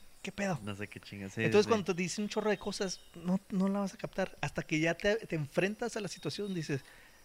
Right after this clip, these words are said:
Speaker 1: "Ah, a esto se refería de, ¿cómo era? Ahora sí, dímelo". Pero pues no,
Speaker 2: Sí.
Speaker 1: ya es muy tarde, ¿verdad? Entonces yo cuando ya hasta hace poco, ya de adulto, es cuando me empezó a, a nacer
Speaker 2: A
Speaker 1: toda
Speaker 2: llamar
Speaker 1: esta
Speaker 2: la atención,
Speaker 1: curiosidad y
Speaker 2: la
Speaker 1: interés
Speaker 2: historia y
Speaker 1: de
Speaker 2: todo
Speaker 1: aprender
Speaker 2: eso.
Speaker 1: estas cosas.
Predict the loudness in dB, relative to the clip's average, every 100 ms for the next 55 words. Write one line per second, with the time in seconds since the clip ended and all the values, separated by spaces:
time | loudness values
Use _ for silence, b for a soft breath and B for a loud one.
0 | B -10 -4 0 0 0 0 -2 -2 -2
1 | -2 -2 -2 -2 -2 -2 -6 -8 -8 -8
2 | -8 -4 -2 -2 -6 -14 -20 -20 -20 -20
3 | -20 -20 -20 -20 -6 2 4 4 4 4
4 | 4 2 0 -4 -4 -4 -2 0 0 -2
5 | -2 -4 -4 -4 -4 -4 -6 -12 B B
6 | B B 2 4 4 2 2 6 6 6
7 | 2 0 -2 -6 -2 0 0 0 0 0
8 | -2 -6 -6 -6 -4 -4 -6 -6 -4 -4
9 | -6 -6 -6 -6 -6 -6 -4 -4 -4 -4
10 | -4 -4 -4 -4 -4 -4 -6 -6 -6 -4
11 | -4 -6 -6 -8 -10 -8 -8 -8 -10 -14
12 | -16 -14 -14